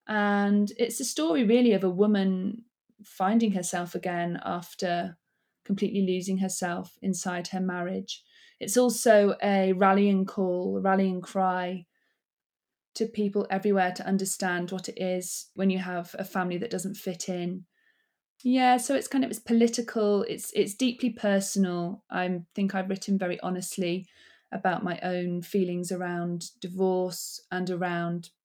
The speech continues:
parenting neurodivergent children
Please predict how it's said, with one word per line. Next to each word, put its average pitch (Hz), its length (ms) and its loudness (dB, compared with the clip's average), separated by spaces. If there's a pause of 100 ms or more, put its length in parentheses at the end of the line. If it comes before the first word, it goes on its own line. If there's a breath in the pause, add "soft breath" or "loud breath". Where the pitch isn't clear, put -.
(420)
parenting 180 440 -4
neurodivergent 175 840 -4
children 180 640 -6